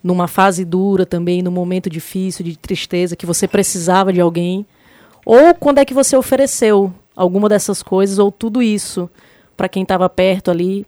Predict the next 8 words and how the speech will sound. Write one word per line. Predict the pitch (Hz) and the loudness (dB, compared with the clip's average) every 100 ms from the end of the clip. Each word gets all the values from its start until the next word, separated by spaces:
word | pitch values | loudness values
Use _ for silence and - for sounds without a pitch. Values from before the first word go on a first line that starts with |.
| - | -2
muito | 196 214 196 | 0 0 -2
perto, | - 185 190 185 - 185 - _ _ _ _ _ _ | 0 2 2 -2 -6 -8 -10 _ _ _ _ _ _
ou | - 190 | 0 0
pra | 190 | 2
um | 185 180 180 | -2 -2 -2
amigo | 185 180 | 0 0
do | 175 | -2
trabalho, | 180 170 180 190 202 196 190 196 | -2 -2 0 2 2 2 0 -2